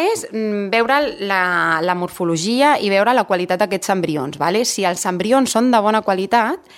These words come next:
lo que es fa és congelar els embrions. Avui dia, la tècnica més utilitzada és la vitrificació,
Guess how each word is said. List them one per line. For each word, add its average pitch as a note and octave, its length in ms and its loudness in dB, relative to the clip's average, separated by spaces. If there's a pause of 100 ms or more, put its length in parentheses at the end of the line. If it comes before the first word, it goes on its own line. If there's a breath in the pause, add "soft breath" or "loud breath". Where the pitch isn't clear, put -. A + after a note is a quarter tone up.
(240 loud breath)
lo - 140 2
que G3+ 80 0
es - 80 -8
fa A#3+ 240 2
és D4+ 320 0
congelar F#3 540 2
els D3 160 -8
embrions. D3+ 560 -6 (180)
Avui G#3 240 -2
dia, D4+ 360 2
la G3 260 0
tècnica G3+ 260 -2
més G#3 160 -4
utilitzada G3 480 -2
és F#3 80 -2
la E3+ 80 0
vitrificació, E3 840 -2